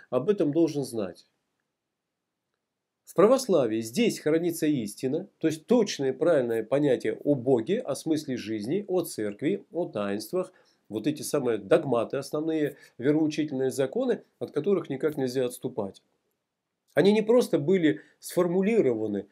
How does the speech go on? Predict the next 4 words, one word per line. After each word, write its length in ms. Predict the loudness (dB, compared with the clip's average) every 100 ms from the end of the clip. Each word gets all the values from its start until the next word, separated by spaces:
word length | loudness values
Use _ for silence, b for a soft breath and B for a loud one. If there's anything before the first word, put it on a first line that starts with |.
| b b
на 200 | 0 2
Вселенских 540 | 0 2 2 0 -10
соборах. 560 | -2 0 2 0 -2 _ _ _ _
Это, 440 | 2 4 4 2